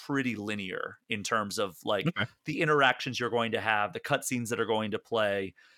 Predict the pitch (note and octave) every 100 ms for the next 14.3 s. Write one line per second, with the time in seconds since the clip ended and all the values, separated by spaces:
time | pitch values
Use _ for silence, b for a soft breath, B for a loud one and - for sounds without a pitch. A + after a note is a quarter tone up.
0 | b b C3 - C#3+ C3 A#2+ B2 B2 -
1 | B2+ - C3 - A2 A2+ D3+ C#3 C3 E3
2 | C#3+ C#3 - B2+ A2+ G#2 - G2 F2+ F2+
3 | _ _ _ _ - C#3 C3+ D3+ C3+ A#2
4 | C3+ B2+ G#3+ G#3+ A#2 C3+ D#3+ C#3 - D3
5 | C#3 - _ C3+ C#3 B2+ A#2 A#2+ A#2+ A2+
6 | A2 B2+ A2+ F2+ - - A2+ A2 A2 A#2+
7 | B2 A#2+ A2+ B2 - - B2+ A#2 - -
8 | F#3 D3+ B2 A2+ - E3 C3 G#2+ G2 F#2
9 | - A2+ A2+ A2+ C#3 C3 C#3 B2+ B2 B2+
10 | A#2+ B2 A#2+ - B2 A#2 - _ _ _
11 | C#3 C3 C3+ A#2+ A#2 - - A#2+ A#2 A2
12 | A#2 D3 C3 - G2+ B2+ D3 F3+ D3+ C#3
13 | A#2 B B B B D3 D3 - E3 E3
14 | E3 D#3